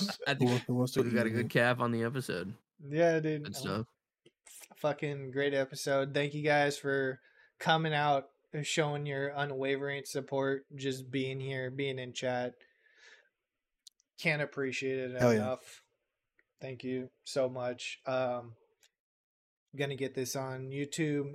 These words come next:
Speaker 3: asap. Um, start doing side quests more often, starting
Speaker 2: Next
Speaker 3: the
Speaker 2: week.
Speaker 3: fol-, the following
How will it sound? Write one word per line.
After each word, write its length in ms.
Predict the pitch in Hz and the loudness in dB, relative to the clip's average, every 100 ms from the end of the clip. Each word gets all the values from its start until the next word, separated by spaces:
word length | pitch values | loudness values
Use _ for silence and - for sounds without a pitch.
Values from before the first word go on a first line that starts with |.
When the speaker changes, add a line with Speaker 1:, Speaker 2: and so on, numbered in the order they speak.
| 151 | -2
Speaker 3:
asap. 560 | 160 156 170 151 151 147 - _ - _ _ 147 | -2 0 4 6 4 0 -10 _ -20 _ _ -4
Um, 400 | 131 131 127 127 | -4 -4 -6 -2
start 320 | - 139 139 | 2 2 2
doing 200 | 143 135 | 0 0
side 320 | - 131 135 | 2 2 0
quests 760 | - 147 139 127 - - - - | -4 0 2 0 -4 -10 -10 -12
more 360 | 147 135 135 127 | -6 -2 0 2
often, 560 | 131 - 143 135 131 | 0 -2 -6 -6 -8
starting 720 | - - 135 131 127 127 127 120 _ _ _ _ _ _ _ _ _ _ _ _ _ _ _ - | -4 0 2 0 -4 -10 -12 -16 _ _ _ _ _ _ _ _ _ _ _ _ _ _ _ 2
Speaker 2:
Next 200 | 127 - | 2 4
Speaker 3:
the 60 | |
Speaker 2:
week. 60 | 170 | 8
Speaker 3:
fol-, 260 | 170 170 - | 10 10 8
the 180 | 151 147 | 2 2
following 920 | - - 160 170 165 139 127 117 | 2 2 6 6 4 0 -6 -10